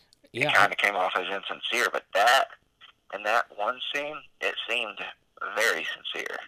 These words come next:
Speaker 1: I, I,
Speaker 2: Uh,
Speaker 1: I, I thought he was super sincere, but I don't think you can get mad at your boyfriend or sig-, signif-, girlfriend or significant other for, uh,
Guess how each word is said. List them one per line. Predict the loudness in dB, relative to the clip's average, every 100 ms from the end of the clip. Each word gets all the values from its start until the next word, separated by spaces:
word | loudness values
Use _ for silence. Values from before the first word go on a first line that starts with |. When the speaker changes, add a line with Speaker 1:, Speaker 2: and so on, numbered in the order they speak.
| _ _ _ _ _ _ -8
Speaker 1:
I, | -6 -6 -8
I, | -2 0 2
Speaker 2:
Uh, | 2 -2 -6 -8
Speaker 1:
I, | -6 -6 -4
I | -4
thought | -2 -4 -2
he | -2
was | -4 -6
super | -10 -10 -10
sincere, | -10 -12 -12 -8 -6 -4
but | -6 -4
I | -2 -2
don't | -4
think | -6 -10 -12
you | -14
can | -10
get | -8 -8
mad | -6 -6 -6
at | -8
your | -10
boyfriend | -8 -8 -8 -10 -10 -8
or | -8 -8 -10
sig-, | -10 -12 -12
signif-, | -12 -10 -8 -10 -12 -14 -10
girlfriend | -6 -4 -6 -8 -8 -8 -12 -20 -10
or | -10
significant | -6 -6 -6 -6 -8 -6
other | -6 -6 -8 -10
for, | -10 -10 -10 -14 -20 _ _
uh, | -4 0 0